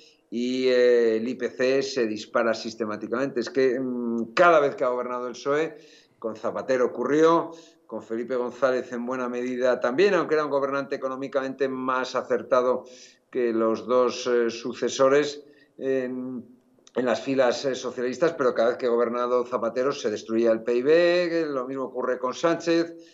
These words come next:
el paro se dispara, ocurría con Zapatero, ocurre con Sánchez, y el precio de la luz, cuando más creció en, en la década antepasada, es cuando gobernaba Zapatero, y ahora pues se está repitiendo la historia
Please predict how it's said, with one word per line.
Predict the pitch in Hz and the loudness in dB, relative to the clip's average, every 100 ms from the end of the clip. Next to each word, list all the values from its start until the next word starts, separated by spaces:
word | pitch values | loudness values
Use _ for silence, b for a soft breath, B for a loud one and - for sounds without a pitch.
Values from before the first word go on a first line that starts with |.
| B - | B -10
el | 117 117 | -6 -6
paro | - 147 143 | -2 2 2
se | 135 127 | 0 -6
dispara, | 120 120 160 165 180 175 | -6 0 2 4 2 2
ocurría | 139 120 120 127 | -4 -8 -8 -8
con | 123 | -8
Zapatero, | - 117 120 139 139 | -8 -6 -2 0 0
ocurre | - 131 | -2 -4
con | 127 143 | -2 -2
Sánchez, | - 156 165 165 170 - - - | -2 -2 2 0 -2 -16 -20 -6
y | 117 | -4
el | |
precio | 117 151 143 147 | -2 -2 0 2
de | |
la | 139 | 4
luz, | 147 156 - | 2 -2 -6
cuando | 151 156 165 156 139 139 | -2 2 4 2 -2 -4
más | 165 165 | -4 -6
creció | 156 143 147 147 127 B B B B | -8 -8 -4 -4 -4 B B B B
en, | - 131 131 127 127 | -8 -4 -4 -6 -6
en | 127 123 123 123 | -6 -4 -4 -2
la | 120 120 117 | 0 0 0
década | 123 143 143 139 | 0 2 6 6
antepasada, | 131 123 131 123 131 120 127 131 | 4 0 -4 -2 -2 0 0 -2
es | 131 | -4
cuando | - 139 131 127 120 | -4 -4 -2 0 0
gobernaba | 110 110 110 117 117 113 110 104 | 0 -2 -2 -2 0 0 -2 -4
Zapatero, | - 107 104 156 156 113 | -6 -6 -2 2 2 2
y | 107 | -2
ahora | 113 120 127 | -2 0 -2
pues | 123 113 | -4 -10
se | 107 | -6
está | - 123 | 0 0
repitiendo | 117 107 110 110 | 0 -8 -8 -6
la | 104 | -6
historia | 95 - 113 110 98 | -8 -6 -4 -2 -2